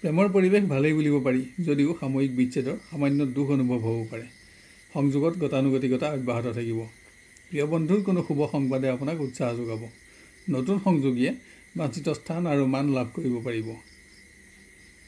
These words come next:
গৃহত বস্ত্ৰ অলংকাৰ বা কোনো বিশেষ সামগ্ৰী ক্ৰয় কৰি আপুনি পাৰিবাৰিক সুখত সুখী হ'ব। যদিও অৰ্থ সমস্যাই আপোনাক সামান্য আমনি কৰিব পাৰে, তথাপিও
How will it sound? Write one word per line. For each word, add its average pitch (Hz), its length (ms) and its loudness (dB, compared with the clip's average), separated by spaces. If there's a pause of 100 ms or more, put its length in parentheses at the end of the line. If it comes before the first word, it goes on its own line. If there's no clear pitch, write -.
(600)
গৃহত 160 280 2 (100)
বস্ত্ৰ 147 220 0 (100)
অলংকাৰ 151 420 2
বা 175 60 2 (100)
কোনো 156 120 0 (100)
বিশেষ 131 280 -2
সামগ্ৰী 147 400 0
ক্ৰয় 127 240 0
কৰি 135 160 -2 (560)
আপুনি 143 180 0 (100)
পাৰিবাৰিক 139 440 2
সুখত 165 320 -2
সুখী 131 320 -2
হ'ব। 113 100 0 (640)
যদিও 151 300 4 (100)
অৰ্থ 131 120 -2 (120)
সমস্যাই 131 400 0
আপোনাক 123 260 0
সামান্য 127 320 0 (220)
আমনি 127 300 0
কৰিব 117 180 -2 (100)
পাৰে, 117 140 -2 (520)
তথাপিও 156 440 2